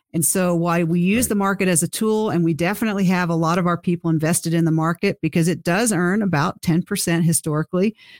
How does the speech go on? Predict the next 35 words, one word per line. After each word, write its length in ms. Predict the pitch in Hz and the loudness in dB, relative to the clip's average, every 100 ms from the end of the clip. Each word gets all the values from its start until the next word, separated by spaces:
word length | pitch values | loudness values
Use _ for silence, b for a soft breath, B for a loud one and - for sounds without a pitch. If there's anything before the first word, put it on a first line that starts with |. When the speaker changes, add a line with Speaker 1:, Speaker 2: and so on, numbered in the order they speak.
| B - | B -6
Speaker 1:
And, 460 | 160 156 147 135 - | -2 0 0 -2 -2
and 160 | 165 | 0
we 180 | 165 165 | 2 2
look 220 | 165 185 | 0 -2
for, 400 | - 165 170 165 | -4 -2 -2 0
you 80 | 190 | 0
know, 120 | 190 | 0
we 120 | 185 | 2
always 200 | 175 180 | 0 0
plan 320 | - 190 196 190 | -2 -2 0 0
for 120 | 185 | 0
more 220 | 175 180 | 0 0
conservatively 1120 | 170 170 - 180 180 175 156 160 - 170 175 | -2 -2 0 0 0 0 0 -4 -4 -2 0
than 220 | 165 160 | 0 0
that. 280 | 156 156 208 _ b b b - | 0 0 -4 _ b b b -4
I'm 120 | 160 | 0
always 220 | 170 165 | 0 0
okay 280 | 165 - 170 | 0 0 0
with 160 | 165 | -2
my 100 | - 160 | -2 -4
clients' 360 | - 170 - | 0 -2 0
money 160 | 165 165 | 0 0
doing 260 | 160 156 | 0 0
better, 300 | 147 147 165 | 0 0 0
but 160 | 180 165 | 0 0
I 80 | 160 | 0
like 220 | 147 147 | 0 -2
to 60 | 151 | 0
be 120 | 156 | 0
very 480 | 147 156 170 175 - | 0 0 2 0 0
realistic 560 | 170 165 165 165 165 | 0 0 0 0 -2
about 380 | 156 147 143 151 | -4 -2 -2 -2
what 160 | 160 160 | 0 0
expectations 760 | 147 - 147 - 175 175 160 | 0 -2 -6 -2 0 0 0
are. 240 | 151 151 | 0 -2